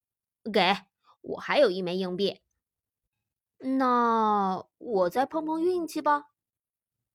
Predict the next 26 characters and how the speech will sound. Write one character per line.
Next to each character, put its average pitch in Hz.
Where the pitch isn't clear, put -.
布 277
拉 247
德 233
说。 240
嘟， 392
嘟， 403
布 233
拉 226
德 226
的 233
妈 311
妈 269
来 240
接 285
他 359
们 233
了。 185
“哎， 175
来 165
不 269
及 226
了。” 294
皮 320
特 392
说 330
，“走， 208